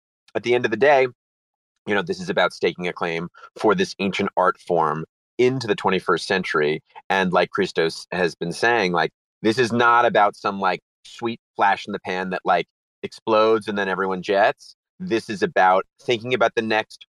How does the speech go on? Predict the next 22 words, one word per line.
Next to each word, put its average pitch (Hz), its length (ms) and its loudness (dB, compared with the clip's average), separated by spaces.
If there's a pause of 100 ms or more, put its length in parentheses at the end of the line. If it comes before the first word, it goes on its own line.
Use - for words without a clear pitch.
one 123 340 -2
thousand 120 480 0
years 120 360 -2
of 87 120 -8
this 87 220 -6
art 92 200 0 (160)
tradition 87 440 -6 (220)
that's - 160 -2
been 120 160 2
around 113 340 2
for 98 140 0
a 90 40 2
thousand 90 380 0
years 82 320 -6 (220)
or 101 100 2
even 90 240 -2
more, 82 420 -2 (260)
uh, 82 260 2
in 90 100 -8
many 85 220 -6
cases. 76 640 -8 (320)
And, 92 320 0